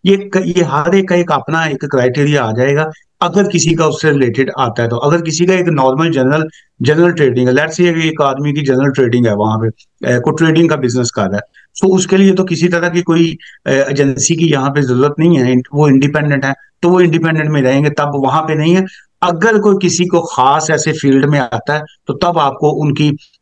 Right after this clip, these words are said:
अ, अ, जो, अ, लेनी पड़ती है परमिशन तब है, otherwise नहीं है।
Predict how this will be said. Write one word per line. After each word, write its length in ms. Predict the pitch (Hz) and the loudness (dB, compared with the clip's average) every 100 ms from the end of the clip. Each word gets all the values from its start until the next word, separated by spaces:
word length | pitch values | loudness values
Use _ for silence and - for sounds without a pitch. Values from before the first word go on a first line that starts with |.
| _ 135 | _ -4
अ, 20 | |
अ, 420 | 131 127 143 135 135 | -2 -2 -2 -2 0
जो, 400 | 131 131 127 120 113 - _ - | 0 2 2 2 -4 -10 _ -2
अ, 60 | 117 113 117 117 113 | 0 2 2 -2 -2
लेनी 280 | 135 139 147 | 2 2 2
पड़ती 280 | 156 135 147 | 0 -2 -2
है 60 | 147 | 0
परमिशन 440 | 147 147 139 170 | 0 0 0 -2
तब 280 | 165 156 165 | -2 -2 0
है, 180 | 160 - | -2 -2
otherwise 560 | 151 165 156 143 147 | -2 0 0 0 -2
नहीं 200 | 135 | 0
है। 60 | 123 | 0